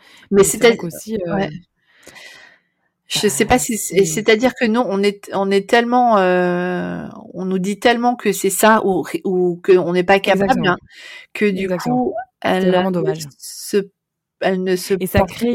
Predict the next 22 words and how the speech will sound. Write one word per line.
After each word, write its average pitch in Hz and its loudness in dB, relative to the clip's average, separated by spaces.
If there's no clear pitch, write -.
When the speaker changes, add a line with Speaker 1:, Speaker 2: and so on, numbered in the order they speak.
Speaker 1:
capable. 180 0
Speaker 2:
euh... 165 -8
c'est - -6
anxiogène. 214 -2
Moi, 180 -6
je - -14
trouve 190 -14
que - -18
ça 160 -8
crée, 208 -12
moi, 196 -4
j'avais 165 -8
très, 247 -8
très, 214 -10
très, - -12
très - -8
peur 180 -10
d'aller 165 -12
accoucher, 233 -8
mais 170 -4
vraiment, 185 -6
euh, 151 -8